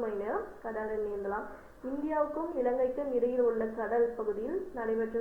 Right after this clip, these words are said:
தொழில் என்னன்னா முத்து குளித்தல். அதாவது இந்தியாவுக்கும் இலங்கைக்கும் நடுவுல இருக்கிற அந்த கடல் பகுதியில் என்ன தொழில் நடக்கும்? முத்து குளித்தல். செல்வங்கள் நிறைந்த கப்பல்கள் மூழ்கடிக்கப்பட்டது. இங்கிலாந்திற்கும்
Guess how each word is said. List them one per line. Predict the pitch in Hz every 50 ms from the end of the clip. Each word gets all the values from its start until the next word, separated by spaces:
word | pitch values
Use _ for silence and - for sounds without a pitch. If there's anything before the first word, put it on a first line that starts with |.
| 226 -
தொழில் | 233 226 240 262 269 262 233
என்னன்னா | 214 208 208 202 208 262 370 370 -
முத்து | 254 233 226 - - - - -
குளித்தல். | 427 403 381 - 208 196 190 -
அதாவது | 202 220 247 254 247 240
இந்தியாவுக்கும் | 247 254 254 269 269 269 262 247 240 240 - 339 381 466 440 - 262
இலங்கைக்கும் | 233 233 233 240 240 233 - 262 247 226
நடுவுல | 220 220 233 247 247 233
இருக்கிற | 226 - - - - - - - - - - - -
அந்த | - 233 233 233 226
கடல் | 220 220 220 226 240 262 -
பகுதியில் | 262 247 247 247 240 220 214
என்ன | 220 240 254
தொழில் | 254 254 247 240 226 226 220
நடக்கும்? | 214 220 208 - 392 440 427 339
முத்து | 269 - - - - 233 -
குளித்தல். | - 214 196 190 190 - 196 196 190 190 - - - - - - - - -
செல்வங்கள் | 277 277 285 302 320 330 330 330 330 320 302
நிறைந்த | 254 262 269 269 269 269
கப்பல்கள் | 269 262 226 - - - 254 262 262 277 277 269 254 240
மூழ்கடிக்கப்பட்டது. | 254 262 262 262 269 247 254 254 254 254 - - 208 - 226 208 214 214 220
இங்கிலாந்திற்கும் | 226 240 247 254 254 254 247 233 220 220 - - - 480